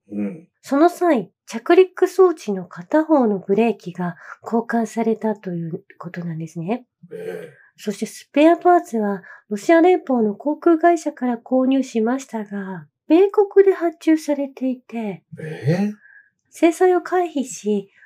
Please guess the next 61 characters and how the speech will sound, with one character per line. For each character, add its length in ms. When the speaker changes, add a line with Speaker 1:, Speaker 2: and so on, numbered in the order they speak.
Speaker 2:
モ 120
ス 120
ク 160
ワ 140
に 140
納 280
入 240
さ 200
れ、 280
ま 140
た 300
タ 120
ー 120
ボ 140
冷 220
却 80
機 140
も 260
交 180
換 260
さ 180
れ 140
る 140
予 160
定 260
だ 140
っ 140
た 140
と。 240
ま 100
あ、 40
そ 220
う 60
い 60
っ 40
た 160
と 140
こ 200
ろ 140
に、 420
ま 120
あ、 20
部 180
品 240
の 120
何 300
か 160
と、 320
ま 120
あ、 20
Speaker 1:
う 40
ん。 40
Speaker 2:
取 200
り 40
付 240
け 40
工 280
事 100
の 160
方 360
が 260